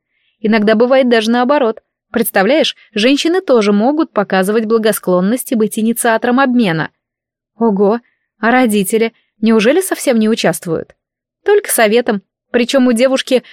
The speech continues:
может быть несколько потенциальных женихов. Даже так? И в чем заключаются ухаживания? Тут мальчики не вдавались в подробности, но, как я поняла, мужчины устраивают что-то вроде демонстрации своих навыков.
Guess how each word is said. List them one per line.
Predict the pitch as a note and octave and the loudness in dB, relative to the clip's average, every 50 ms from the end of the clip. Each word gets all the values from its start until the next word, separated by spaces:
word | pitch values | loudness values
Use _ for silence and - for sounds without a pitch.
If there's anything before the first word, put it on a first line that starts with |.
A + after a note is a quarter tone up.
| - - _ | -20 -16 _
может | - B3 B3+ A#3+ C4 A3+ | -2 0 2 2 2 2
быть | A3 B3+ C4 B3 - | 2 0 0 0 0
несколько | C4+ D#4 C4+ - - A3+ G3 - F#3+ | 0 0 -2 -2 -4 -4 -2 -2 -4
потенциальных | G3+ G3+ - G#3+ G3 - - G3+ G3+ G#3+ A3 G#3+ | -4 -2 -2 -2 -2 0 0 0 2 2 0 0
женихов. | G#3 A#3 B3+ D4 D4+ - G#3+ D#3+ - - _ _ _ _ _ _ _ _ _ _ - | 0 0 0 0 0 0 -2 -2 -2 -2 _ _ _ _ _ _ _ _ _ _ -4
Даже | G3 G#3 G#3 F3+ G3 F#3+ | -2 -2 -2 -2 -4 -4
так? | - F#3+ G#3 C4+ - - _ _ _ _ _ _ - | -2 -2 -4 -4 -4 -8 _ _ _ _ _ _ -6
И | - G#3 G#3 G3+ | -2 0 0 0
в | - - | -2 -4
чем | - - A#3 C#4+ D#4+ D#4 | -2 0 2 2 2 2
заключаются | B3+ A3 G3+ G#3+ G#3 G#3 - - A3 G3+ G3+ G3 - G#3 | 0 0 0 0 0 -2 0 0 0 0 0 0 0 -4
ухаживания? | F3+ - - F3+ F#3 F3+ F#3 F#3 G#3 A3 A#3+ B3+ C#4 C#4+ _ _ _ _ _ _ _ _ - | -2 -2 -2 -4 -2 -2 -2 -2 0 0 0 0 -2 -4 _ _ _ _ _ _ _ _ -4
Тут | - D#4+ D#4 - | -2 0 2 2
мальчики | C#4+ C#4+ C#4+ C#4+ B3 - - - | 2 2 2 2 0 -2 -4 -2
не | B3+ B3+ B3+ | 0 2 2
вдавались | A#3 A3 A#3+ A#3 C4 E4 F4 - - | 2 2 2 2 2 2 0 -2 -2
в | |
подробности, | - G#3 F#3+ F#3+ F#3+ F3 E3+ F3+ F3+ - - | -2 0 2 2 0 0 0 -4 -6 -4 -2
но, | G#3+ B3+ D4+ D#4 | -2 -2 -2 0
как | - D4+ - - | -2 -4 -2 -2
я | D4 | -2
поняла, | - C#4+ C4 C#4 C#4 C#4+ C4+ | -2 0 0 0 0 0 0
мужчины | B3+ C4 A#3 - - C4+ B3+ C4 B3+ | 0 0 -2 -2 -2 -2 0 0 0
устраивают | A#3+ - - - B3 A#3+ A#3 A3+ A3+ A#3 A#3 - | -2 -2 -2 0 0 2 2 2 2 0 0 -2
что-то | - - G#3+ - G#3+ | -4 -6 -4 -2 -2
вроде | G#3 G#3+ G#3+ G#3+ G#3+ A3 G#3 _ - - - _ _ | 0 0 2 2 2 0 0 _ -10 -20 -20 _ _
демонстрации | - G3+ A3+ A3+ G#3 G3 F#3+ - - G3+ G#3+ C#4+ E4 - - D#4 C#4+ | -2 0 2 2 2 2 0 -2 0 0 0 0 0 -2 -2 -4 -4
своих | - - A3+ A3 A3+ - - | -2 0 -2 -2 -2 -2 -2
навыков. | F#3+ D#3+ D#3 D#3 D#3+ - - - - _ | -2 0 0 -2 -4 -6 -10 -16 -16 _